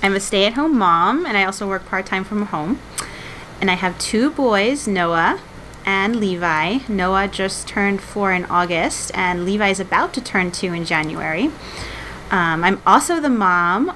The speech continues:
of six chickens and two dogs. <laughs> Um, before becoming a stay-at-home mom, uh, I was working as a, as a biochemist, actually, for a very large company, um, in their pharmaceutical and biotechnology division.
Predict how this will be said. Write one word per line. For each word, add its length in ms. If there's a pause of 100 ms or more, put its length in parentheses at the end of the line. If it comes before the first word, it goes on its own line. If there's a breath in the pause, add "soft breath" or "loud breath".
of 360
six 520
chickens 800
and 160
two 180
dogs. 420 (320)
<laughs> 880 (1000 loud breath)
Um, 580
before 320
becoming 380
a 40
stay-at-home 460
mom, 520
uh, 120
I 380
was 160
working 280
as 80
a, 80 (200)
as 120
a 60
biochemist, 800
actually, 420
for 160
a 80
very 300
large 340
company, 640 (520 loud breath)
um, 420
in 140
their 180
pharmaceutical 580
and 120
biotechnology 760
division. 560